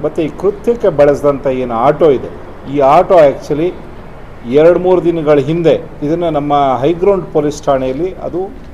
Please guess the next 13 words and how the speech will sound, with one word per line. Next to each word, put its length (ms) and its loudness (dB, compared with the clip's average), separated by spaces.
ಕಳ್ಳತನದ 460 0
ಕೇಸ್‌ದಲ್ಲಿ 540 -4
ಕಾಣೆ 320 0
ಆಗಿದ್ದ 280 0
ಬಗ್ಗೆ 260 -4
ಒಂದು 240 -4
ಪ್ರಕರಣ 460 -4
ಸಹ 240 -2
ದಾಖಲಾಗಿದೆ. 840 -6
ಅದನ್ನೂ 340 0
ಸಹ 260 4
ನಾವು 200 0
ತಿಳ್ಕೊಂಡಿದ್ದೀವಿ. 760 -4